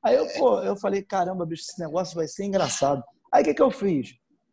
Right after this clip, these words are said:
Eu comecei a cantar uma atrás da outra, e aí eu peguei, né? Coloquei, assim, as paradas era só pra botar a rapaziada que eu falei, "Não vou entrar ao vivo, porque depende muito da internet das pessoas."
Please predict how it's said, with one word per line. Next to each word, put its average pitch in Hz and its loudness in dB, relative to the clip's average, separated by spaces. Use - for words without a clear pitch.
Eu 269 -4
comecei 285 0
a 269 4
cantar 254 0
uma 254 2
atrás 240 -2
da 240 0
outra, 233 2
e 240 0
aí 254 4
eu 202 -4
peguei, 202 0
né? 175 -6
Coloquei, 165 4
assim, 135 -2
as 151 -2
paradas 190 6
era 214 2
só 208 0
pra 214 -2
botar 208 0
a 190 0
rapaziada 175 -2
que 165 -8
eu 156 -2
falei, 165 -2
"Não 180 -4
vou 190 2
entrar 170 0
ao 156 4
vivo, 165 0
porque 185 2
depende 190 0
muito 190 -2
da 196 -2
internet 175 0
das 180 -8
pessoas." 147 -2